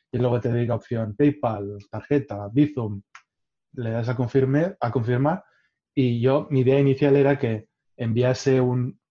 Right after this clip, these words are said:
un mensaje a un canal de Telegram donde esté, yo qué sé, el dueño del restaurante, lo que sea,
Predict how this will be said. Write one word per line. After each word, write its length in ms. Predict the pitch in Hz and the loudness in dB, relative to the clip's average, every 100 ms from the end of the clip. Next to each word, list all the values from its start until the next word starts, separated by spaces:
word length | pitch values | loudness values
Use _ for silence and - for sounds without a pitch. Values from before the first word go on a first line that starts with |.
| _ _ _ _ | _ _ _ _
un 140 | 127 123 | -2 0
mensaje 440 | 123 147 127 120 | 0 0 -2 -2
a 80 | 110 | -2
un 140 | 120 | -2
canal 280 | 117 131 131 | 0 0 2
de 80 | 127 | 2
Telegram 460 | 143 139 143 170 196 202 _ _ _ _ | 2 4 2 0 -4 -10 _ _ _ _
donde 320 | - 117 113 107 | -4 -2 0 -4
esté, 380 | - 113 110 107 | -4 -6 -4 -4
yo 80 | |
qué 80 | 101 | -6
sé, 80 | 101 | -6
el 80 | 101 | -4
dueño 300 | 117 117 113 | -2 0 0
del 180 | 107 101 | -2 -4
restaurante, 480 | 101 104 113 113 | -8 -8 -6 -4
lo 100 | 110 | -6
que 100 | 113 | -8
sea, 280 | - 139 160 | -2 -2 -2